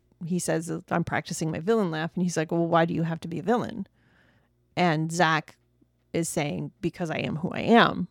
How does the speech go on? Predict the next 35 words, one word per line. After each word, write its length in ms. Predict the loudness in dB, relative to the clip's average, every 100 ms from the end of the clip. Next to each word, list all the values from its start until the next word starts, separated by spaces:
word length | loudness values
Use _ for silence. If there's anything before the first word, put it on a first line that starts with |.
| _ _ _ -6
you 100 | -4
know, 100 | -4
because 280 | -4 -2
I 60 | -2
have 280 | -2 -4 -2
what 180 | -2 -2
I 60 |
have. 320 | -2 -4 -4
I 60 | -6
have 180 | -8 -6
Down 240 | 0 0
syndrome. 380 | -2 -6 -8 -10
I, 100 | -12 -12
you 100 | -12
know, 100 | -12 -14 -16 -10
you 120 | -8 -6
don't 220 | -6 -4
see 300 | -2 -2 -4
heroes 540 | 2 10 10 10 4
with 180 | -2 0
Down 280 | 4 6 6
syndrome." 540 | 2 -4 -4 -4 -6 -10 -18 -20 _ _ 0
And 160 | 2 4
Tyler 540 | 4 6 4 2 -2 -10
kind 240 | -6 -6
of 80 | 0
convinces 500 | 2 2 0 -2 0
him, 140 | 0
"You 160 | 2 0
can 140 | 0
be 100 | 0
the 100 | 0
good 220 | 0 -2 -2
guy." 400 | -6 -8 -10 -12 _ _ _ _ _ _ 0
And 640 | 4 4 4 2 0 -4